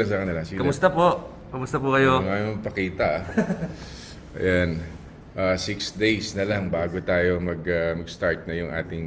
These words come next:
Speaker 1: ah, paraffol.
Speaker 2: Oo.
Speaker 1: Ayan, bati muna tayo. Angela Lumabit, hello. Actually, mag-unbox tayo ngayon. I-unbox natin yung ating, ah, ibibigay na, na tablet.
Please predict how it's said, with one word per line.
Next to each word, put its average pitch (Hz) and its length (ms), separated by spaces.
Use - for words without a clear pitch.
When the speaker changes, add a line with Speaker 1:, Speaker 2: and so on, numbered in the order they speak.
Speaker 1:
ah, 80 240
paraffol. 82 640
Speaker 2:
Oo. 113 320
Speaker 1:
Ayan, 87 340
bati 85 300
muna 90 160
tayo. 92 240
Angela 113 560
Lumabit, 113 640
hello. 110 480
Actually, 180 400
mag-unbox 147 960
tayo 123 320
ngayon. 107 560
I-unbox 92 640
natin 107 480
yung 92 160
ating, 90 400
ah, 82 400
ibibigay 98 720
na, 90 180
na 90 160
tablet. 139 720